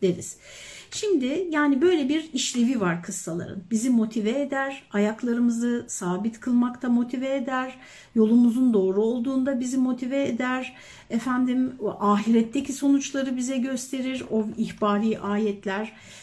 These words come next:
Ee, dünyada mesela biz az önce söylediğim gibi bütün peygamberlerin, mesela yüz yirmi dört bin peygamberden bahsediyor hadis-i şerifte Efendimiz sallallahu aleyhi ve sellem. Hani bunların,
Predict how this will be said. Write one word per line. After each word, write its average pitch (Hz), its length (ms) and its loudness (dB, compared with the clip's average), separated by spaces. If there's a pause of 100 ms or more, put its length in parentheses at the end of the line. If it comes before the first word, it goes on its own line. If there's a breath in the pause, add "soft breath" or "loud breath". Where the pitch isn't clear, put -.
(160 loud breath)
Ee, 180 840 -2
dünyada 262 680 4
mesela 254 460 -2
biz 240 300 -2
az 226 140 2
önce 233 220 4
söylediğim 240 540 0
gibi 226 240 0
bütün 254 260 -4
peygamberlerin, 233 800 0
mesela 226 280 2
yüz 226 220 4
yirmi 233 240 4
dört 254 240 -2
bin 233 140 2
peygamberden 226 840 2
bahsediyor 202 500 0
hadis-i 190 320 -6
şerifte 180 320 -4
Efendimiz 185 520 -6
sallallahu 185 420 -4
aleyhi 170 260 -6
ve 196 80 -8
sellem. 247 360 -8 (480 loud breath)
Hani 226 200 2
bunların, 254 800 0